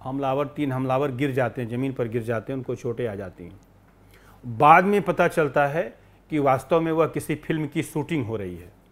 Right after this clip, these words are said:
अब यहाँ पर क्या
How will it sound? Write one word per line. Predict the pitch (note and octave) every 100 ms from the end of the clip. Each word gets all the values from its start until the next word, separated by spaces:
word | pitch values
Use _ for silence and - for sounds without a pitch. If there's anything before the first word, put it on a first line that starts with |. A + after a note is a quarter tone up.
| _ _ _ - - _ - _ _ _ _ _ _ _ - - _ _ _ _ _ _ - - _ _ _ - -
अब | F#3+
यहाँ | D#3+ C#3+ C#3+ F3
पर | F3+ F3+ F3+ - _ _
क्या | D3 C#3+ E3 -